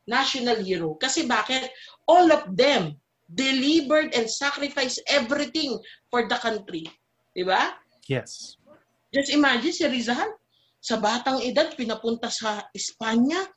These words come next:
Speaker 1: Imagine mo yung yung, ano ba to? Yung,
Speaker 2: Pressure.
Speaker 1: y-, oo, yung pressure sa pag-aaral. Tapos yung,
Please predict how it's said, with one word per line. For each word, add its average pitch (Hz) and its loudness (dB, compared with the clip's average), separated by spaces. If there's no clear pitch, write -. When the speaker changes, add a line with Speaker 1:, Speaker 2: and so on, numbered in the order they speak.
Speaker 1:
Imagine 294 6
mo 285 8
yung 277 2
yung, 277 2
ano 240 -4
ba 269 -4
to? 330 -4
Yung, 285 2
Speaker 2:
Pressure. 285 -2
Speaker 1:
y-, 226 -16
oo, 254 2
yung 320 4
pressure 254 -2
sa 262 -6
pag-aaral. 262 -2
Tapos 285 4
yung, 277 4